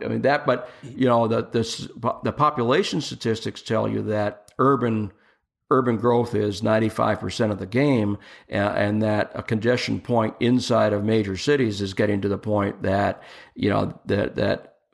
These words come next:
individual vehicles, uh, running through cities, you know, will come to a point where it just doesn't work because you don't have the physical infrastructure to move them in and out, uh, every day. So, uh, I get that.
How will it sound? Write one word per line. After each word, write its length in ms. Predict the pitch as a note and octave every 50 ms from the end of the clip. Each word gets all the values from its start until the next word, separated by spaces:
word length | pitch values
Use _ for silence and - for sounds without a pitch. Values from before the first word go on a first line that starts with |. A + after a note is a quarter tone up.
| - - - - - - - - - -
individual 640 | A2+ - D#3+ C#3 C3 A#2+ A#2 B2+ B2 - A#2 G#2+
vehicles, 840 | G#2 G2+ A#2+ B2+ C3 B2+ A#2+ A#2 - A2 G#2+ A2 A2 G2 F2+ - -
uh, 360 | - A2 G2 G#2 G#2 G#2+ A2 A2 - - - - - - -
running 280 | B2 A#2 A2 A2 G#2+
through 180 | G2+ - A#2 A2
cities, 420 | - - - A2 G#2+ G2+ G2+ - - - - - - -
you 120 | C3 B2
know, 80 | G#2+ A2
will 280 | A#2+ B2+ - A#2 A2 A2
come 320 | - - C#3+ D#3+ E3 D3+
to 160 | C3 B2+ A2+ G#2+
a 60 | G#2+
point 440 | - B2 C#3 D#3+ E3 C#3+ A2 A#2 - - - - - - -
where 160 | A2+ G#2+ G#2
it 120 | - -
just 300 | G2+ G#2+ C3+ C#3+ C3+ C#3+
doesn't 260 | B2+ A#2 G#2+ G2+ G2
work 240 | G#2+ C#3+ F3 F3 -
because 340 | - G#2+ G2+ G#2 G#2+ G2+ G2+
you 80 | G#2+ G#2+
don't 280 | A2 A#2 A#2+ C3+ G2+
have 300 | A#2+ C3 C3 B2 A#2 G#2
the 80 | A2 G2+
physical 500 | - - C#3+ D#3 D#3 D#3 - - G#2+ G#2+
infrastructure 720 | G#2 G2+ A2 G#2+ - - A#2+ A2+ A2 - - A2 G#2+ - - - - - - - -
to 80 | A2+
move 260 | G#2+ G#2+ A2+ B2 A#2
them 160 | A2 A2+ G#2+ A2+
in 160 | G#2+ G#2 G#2
and 140 | G#2 G2+ G#2
out, 420 | A2+ C3 A2+ - - - - - -
uh, 240 | G#2 G#2 G2+ G#2 -
every 240 | - G2+ F#2+ G2 F#2
day. 320 | F2 F2+ E2+ E2+ - - - - - - - - - - _
So, 420 | - - - A2 G#2 G#2 G2+ G2+ G2+
uh, 320 | G#2 G#2 G#2 G2+ G2+ - -
I 140 | A2+ C3
get 320 | C3 A#2 C#3+ D#3 D3 D3+ -
that. 540 | G#2+ G#2 G#2 G2+ G#2 - - - - _